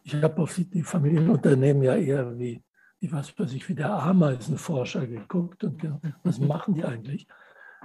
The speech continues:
Äh, das Erfolgsgeheimnis ist, dass diese Paradoxie auf Dauer gestellt wird.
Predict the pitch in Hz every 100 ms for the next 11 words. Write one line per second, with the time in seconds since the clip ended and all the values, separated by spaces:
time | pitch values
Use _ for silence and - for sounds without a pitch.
0 | - 170 123 - _ 156 123 - 339 -
1 | 147 - 170 - - 202 139 170 170 160
2 | - 185 143 - 170 - 156 165 - 139
3 | 143 156 - - 240 131 - 175 226 208
4 | 151 131 - 131 120 - 170 -